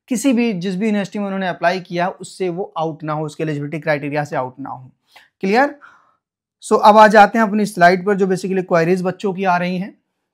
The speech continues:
यहाँ पर हम आ गए अब उस स्लाइड पर जो basically क्वेरीज हैं बच्चों की, जो बहुत सारे कमेंट्स बच्चे कर रहे हैं हमारे प्रीवियस वीडियोज़ पर,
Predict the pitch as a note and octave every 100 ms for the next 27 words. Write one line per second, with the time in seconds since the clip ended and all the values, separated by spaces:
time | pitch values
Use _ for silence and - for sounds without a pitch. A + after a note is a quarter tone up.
0 | _ _ _ - E3+ G#3 A3 A3 G#3+ G#3
1 | G#3 F#3+ G3+ F#3+ G#3+ G#3 G#3 G#3+ G3+ F#3
2 | F#3 F#3 F#3+ F#3+ F#3+ D3+ D3+ F#3 F3+ G3
3 | F3 E3+ F#3 F3 F3 D#3+ C#3+ E3 E3 D#3+
4 | D#3+ D#3+ D3+ D#3 C#3+ C#3 - C#3+ D3+ D#3+
5 | D#3+ D3+ D3 D3 A2 D3+ D#3 F3+ D#3 E3
6 | - F3+